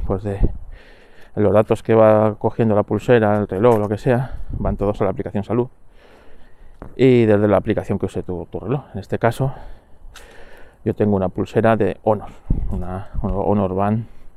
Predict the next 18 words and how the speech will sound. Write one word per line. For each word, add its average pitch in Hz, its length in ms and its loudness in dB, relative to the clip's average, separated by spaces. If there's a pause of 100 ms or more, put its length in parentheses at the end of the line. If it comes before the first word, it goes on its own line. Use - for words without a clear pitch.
(640)
seis, - 440 -6
creo 80 120 -10
que - 120 -14
es. - 160 -4 (580)
Y, 104 560 0 (800)
y 107 80 2
estaba 104 300 2
con 110 120 4
una 110 140 4
aplicación 104 400 -2
de 104 80 0
Huawei 131 480 2 (220)
que, 120 220 -2 (120)
bueno, 95 220 -10 (720)
eh, 95 580 -2 (140)
la 104 100 2
aplicación 101 340 0
Salud 110 220 0